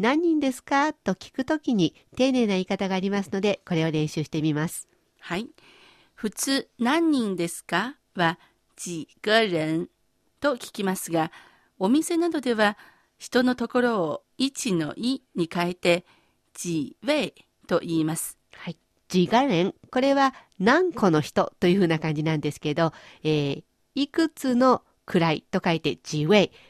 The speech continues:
Speaker 1: 「何名様ですか？」といった感じですね。
Speaker 2: はい。
Speaker 1: 練習してみましょう。「何名様ですか？」
Speaker 2: 「几位？」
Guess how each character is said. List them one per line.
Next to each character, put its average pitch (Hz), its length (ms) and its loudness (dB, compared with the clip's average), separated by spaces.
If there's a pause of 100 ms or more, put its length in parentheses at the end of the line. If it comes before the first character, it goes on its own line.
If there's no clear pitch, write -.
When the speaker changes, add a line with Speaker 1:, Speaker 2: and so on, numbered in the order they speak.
(120)
Speaker 1:
「何 285 220 4
名 370 140 2
様 220 260 2
で 190 100 0
す - 120 -8
か？」 226 260 0
と 202 80 -2
い - 20 -2
っ 170 60 -2
た 165 100 -4
感 151 180 -4
じ 147 120 -4
で 143 100 -4
す - 100 -12
ね。 165 240 0 (140)
Speaker 2:
は - 160 -14
い。 170 80 -10
Speaker 1:
練 170 140 2
習 160 160 0
し - 40 -10
て 156 140 0
み 160 80 2
ま 156 140 0
し 175 140 -4
ょ 160 80 4
う。 - 80 0 (460)
「何 247 220 4
名 311 160 4
様 208 240 0
で 185 140 0
す - 100 -18
か？」 190 280 -4 (500)
Speaker 2:
「几 170 340 -4
位？」 214 380 4